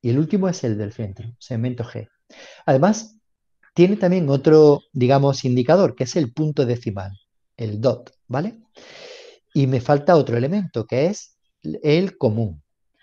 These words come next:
Si voy, si veis, aquí arriba tengo cinco puntos y aquí otros cinco. Aquí tengo el segmento G, que sería el del centro.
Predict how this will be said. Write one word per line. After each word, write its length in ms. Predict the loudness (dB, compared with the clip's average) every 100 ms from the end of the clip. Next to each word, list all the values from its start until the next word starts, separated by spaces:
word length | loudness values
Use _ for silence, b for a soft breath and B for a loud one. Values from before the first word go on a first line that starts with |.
| b b b b
Si 180 | -8 0
voy, 360 | 4 4 2 -6
si 160 | -4 2
veis, 240 | 2 2
aquí 240 | -4 0 0
arriba 280 | 2 0
tengo 260 | 0 -2 -4
cinco 340 | -6 -4 -4
puntos 460 | -2 -4 -4 -6 -6
y 20 |
aquí 160 | -4 -4
otros 260 | -2 -6 -8
cinco. 360 | -12 -14 -20 -20 _ _ _ _ _
Aquí 180 | -8 -4
tengo 360 | 0 0 0 -2
el 640 | -2 -2 -4 -12 -14 -14 -14
segmento 560 | -4 -2 0 0 -2 -4
G, 300 | -4 -6 -8 -12
que 100 | -8
sería 400 | -2 0 0 -2
el 160 | -4 -2
del 160 | -4
centro. 380 | -6 -8 -8 -16